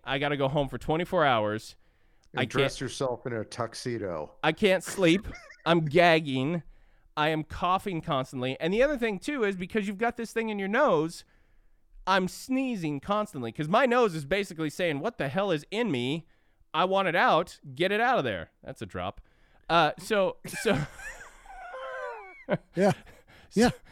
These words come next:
Speaker 1: so I'm sneezing like crazy. Hardly slept at all. I go back in there the next day. Luckily, it's only twenty-four hours. Early the next morning, I drive back in.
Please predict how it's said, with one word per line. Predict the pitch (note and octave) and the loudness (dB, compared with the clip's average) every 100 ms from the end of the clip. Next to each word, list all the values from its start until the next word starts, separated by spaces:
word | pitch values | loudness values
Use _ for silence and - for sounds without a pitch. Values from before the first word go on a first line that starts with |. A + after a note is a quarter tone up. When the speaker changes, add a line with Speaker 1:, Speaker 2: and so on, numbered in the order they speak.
| - _ - - F3+ | -20 _ -16 -14 0
Speaker 1:
so | A#3+ A3+ | 2 4
I'm | A3+ B3+ G#3+ | 6 6 4
sneezing | - - A3+ B3+ C4+ G#3+ F#3+ D3+ | -4 -4 0 2 2 0 0 2
like | D3 C#3+ | 0 -4
crazy. | - F3+ F3 D3 G#2 F#2+ - - - - - | -4 2 2 2 -2 -10 -14 -20 -20 -20 -20
Hardly | - G#3 B3+ C#4+ C4+ C#4 | -2 4 6 6 2 -4
slept | - G3+ F#3+ - | -4 0 0 2
at | D3 | 2
all. | A2 F#2 F#2 - - - - - - - | 2 2 -2 -4 -12 -18 -20 -20 -20 -6
I | C#3+ | 4
go | E3 | 6
back | E3+ A3 A3+ | 8 6 6
in | G#3+ | 2
there | G#3 | 2
the | F3+ | 2
next | F3+ F3+ - | 2 0 0
day. | D3 C#3+ | 2 4
Luckily, | E3+ F#3 F#3+ | 2 2 0
it's | F3 | 0
only | F3 F3+ | 0 0
twenty-four | - E3+ E3+ D#3 C#3+ | -2 -2 -2 0 2
hours. | A#2 A2+ A#2 - | 2 2 0 0
Early | D3+ F3+ | 2 2
the | F3+ | 2
next | F3+ E3+ D#3 | 0 -2 -2
morning, | D#3 D#3 | 0 2
I | D3 | 0
drive | C3 C#3 D#3 | 2 2 2
back | D#3 D3+ | 2 2
in. | C3 A#2 A#2 | 0 0 0